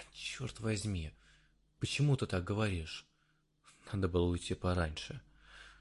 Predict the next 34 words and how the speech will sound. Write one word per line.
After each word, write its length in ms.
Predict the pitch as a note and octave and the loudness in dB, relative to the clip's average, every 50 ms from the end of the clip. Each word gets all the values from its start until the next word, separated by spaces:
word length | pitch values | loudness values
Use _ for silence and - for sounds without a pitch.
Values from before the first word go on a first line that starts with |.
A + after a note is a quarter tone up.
| - _ | -20 _
Тогда 300 | - - A#2+ A#2+ B2 C3+ | -6 -2 0 2 2 2
бы 100 | B2+ B2+ | 2 2
мне 180 | B2 B2 A#2+ A#2+ | 2 4 4 4
не 80 | A#2+ A2+ | 4 4
пришлось 440 | - A2 G2+ - - - C#3 A#2+ | 2 0 -2 0 2 2 2 2
слышать 440 | - - G2+ G2+ - - F2+ - - | 2 2 0 0 0 -2 -4 -2 0
её 100 | F#2 F2 | 0 0
призывы 460 | - - F#2 F2 F2+ F#2+ F2+ E2+ E2+ | 0 0 0 2 4 4 4 4 2
о 60 | E2+ - | 0 0
помощи». 560 | - F2 E2 D#2+ D#2+ D#2+ - - - - - - - - _ _ _ _ _ _ - | 0 -2 -2 0 -2 -4 -6 -6 -6 -8 -10 -12 -14 -20 _ _ _ _ _ _ 2
Это 240 | C3 C#3 C3+ - B2+ | 4 6 6 6 6
был 160 | A#2 A#2+ A#2 | 6 6 6
какой-то 720 | - A2+ A2 - B2+ A#2+ A2+ - - G#2+ G2+ F#2 F2+ - - - | 6 4 2 4 2 2 2 2 2 4 4 4 2 0 -2 0
неуклюжий 680 | A2 A2+ A#2+ A#2+ A#2 - C3+ D3 C3 G#2+ F2+ F2+ E2 | 2 4 6 6 4 4 4 4 6 6 4 2 0
сос. 520 | - - - F#2 D#2 D#2 - - - - - _ _ _ _ _ _ _ _ - | 0 0 0 0 -2 -2 -4 -8 -12 -14 -18 _ _ _ _ _ _ _ _ -2
Можно 400 | G#2+ G#2 G#2+ G#2 G2 G2+ G2+ F#2+ | 2 4 4 4 4 4 4 4
же 100 | F#2+ G2+ | 4 4
просто 380 | - - G#2+ A2 G2+ - - G2 | 2 2 0 -2 0 0 0 0
попросить 440 | G2 F#2+ - F#2+ F#2 - G#2 - | 0 2 0 0 0 0 -2 0
помощи 360 | - G2+ G2+ G2+ F#2+ - - G2+ | 4 4 4 4 4 2 2 0
у 80 | F#2 | 0
президента 680 | - - F#2 F2+ F2+ F2+ F2 F#2+ A2+ A#2+ G2+ - - E2 | 2 2 2 4 4 2 2 2 0 0 0 -2 0 0
или 420 | E2 E2+ F2 E2+ E2+ E2 D#2+ D2+ - - - - - - - - _ | 2 2 2 2 2 2 0 0 -4 -10 -18 -18 -18 -20 -20 -8 _
даже 340 | - G2 A2 B2 A#2+ G#2+ G#2 | 0 2 4 4 4 4 4
у 60 | G2 | 2
своей 300 | - - - G2+ G2+ F#2+ | 2 2 2 4 4 2
старшей 420 | - - - G2 F#2+ - - G#2+ | 2 2 2 2 2 2 0 -4
сестры. 580 | G2 - - G2 - - - G2+ F2 D#2+ D#2 - - _ _ _ _ _ _ _ _ - | -4 -4 -4 -6 -6 -2 0 0 0 0 -2 -6 -12 _ _ _ _ _ _ _ _ 2
Если 280 | A2 A#2+ C#3 C3 - B2 | 4 6 6 6 4 2
ты 140 | A2 - A#2 | 0 2 2
не 80 | A#2 | 2
можешь 320 | A2+ A#2 A#2 A2+ G#2 G#2 - | 4 4 4 4 4 2 2
этого 260 | A2 - G#2 G2+ G2 | 0 2 2 2 2
сделать, 460 | F#2 F2 G2 B2+ C3 A#2 G2 F2+ - | 2 2 2 2 4 4 4 2 0